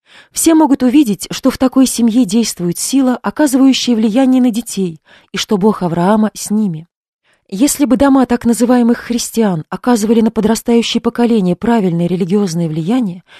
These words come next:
они стали бы мощным источником добра. Тогда они действительно стали бы светом мира.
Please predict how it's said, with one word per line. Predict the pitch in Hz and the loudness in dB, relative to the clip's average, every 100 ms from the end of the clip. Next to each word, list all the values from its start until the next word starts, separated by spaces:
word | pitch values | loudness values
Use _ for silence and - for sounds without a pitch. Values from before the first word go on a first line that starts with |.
| - | -14
они | - 294 | -4 -2
стали | 359 330 311 | 0 0 2
бы | 269 | 4
мощным | 254 254 330 - 285 | 4 4 2 0 -2
источником | - - 226 220 - 214 220 | -2 -4 0 0 -2 -4 -2
добра. | 208 208 180 175 156 _ _ _ _ | 0 0 0 -4 -8 _ _ _ _
Тогда | 214 202 233 | -4 2 2
они | 214 196 | 2 0
действительно | 175 - 277 - 254 247 | -4 -2 -2 0 0 -2
стали | - 294 277 | -2 -2 0
бы | 262 | -2
светом | - 175 185 208 185 | -2 -2 -2 -4 -8
мира. | 185 185 170 160 | -4 -4 -4 -6